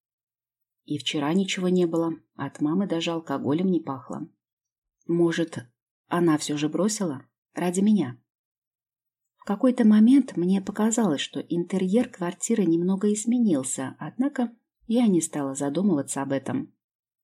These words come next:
Даже попыталась насладиться своим приобретением и мыслью, что наконец-то устроила свою жизнь. Но внезапно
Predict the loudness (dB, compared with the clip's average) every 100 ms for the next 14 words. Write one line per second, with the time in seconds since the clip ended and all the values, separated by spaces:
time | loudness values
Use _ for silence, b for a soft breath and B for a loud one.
0 | _ _ 0 2 2 0 0 -2 -2 0
1 | 0 -2 -8 -4 0 0 -2 -2 0 -2
2 | -2 -6 -4 -4 -4 -4 -6 -8 -2 2
3 | 4 4 0 -2 0 0 -2 -4 -6 -8
4 | -8 -6 -4 0 0 0 -4 -6 -8 _
5 | _ -2 -2 0 0 0 -2 -6 -4 -2
6 | 0 2 2 0 -4 _ _ _ _ _
7 | _ 0 4 4 2 2 2 2 0 0
8 | -2 -2 -6